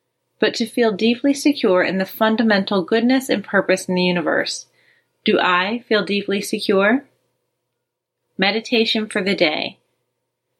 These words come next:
Like the shadow of a great rock in a desert land, God is your refuge from the ills of life.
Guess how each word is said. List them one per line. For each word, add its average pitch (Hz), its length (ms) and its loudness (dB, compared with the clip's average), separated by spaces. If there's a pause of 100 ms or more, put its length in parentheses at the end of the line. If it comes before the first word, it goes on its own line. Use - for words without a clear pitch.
Like 214 200 -2
the 220 100 0
shadow 240 540 0
of 180 120 -4
a 190 80 0
great 190 420 -2
rock 185 500 0
in 185 100 -2
a 170 140 -2
desert 180 380 0
land, 160 480 -4 (460)
God 196 400 0
is 190 180 -2
your 202 240 0
refuge 185 580 -2
from 196 160 -2
the 202 160 0
ills 165 240 0
of 165 140 -2
life. 151 380 0